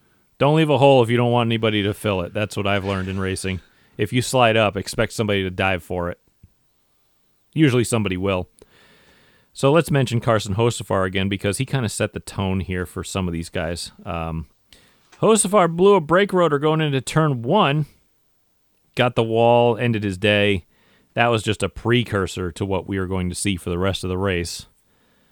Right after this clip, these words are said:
Sixty-six to go. Tyler Reddick would lose a brake rotor going into turn one and crash. Now, Eric Jones,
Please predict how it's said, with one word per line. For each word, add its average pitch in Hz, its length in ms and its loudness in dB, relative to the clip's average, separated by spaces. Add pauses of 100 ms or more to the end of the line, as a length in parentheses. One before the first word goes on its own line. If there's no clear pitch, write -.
(540)
Sixty-six - 880 -2
to 127 100 -2
go. 90 580 0
Tyler 110 340 0
Reddick 208 500 0 (220)
would 101 160 -6
lose 98 220 -2
a 98 60 -6
brake 101 260 -2
rotor 95 280 -2
going 90 280 -2
into 87 180 -4
turn 87 360 -6
one 87 220 -6
and 87 120 -6
crash. 101 500 -4 (1300)
Now, 107 220 0
Eric 160 300 0
Jones, 131 760 0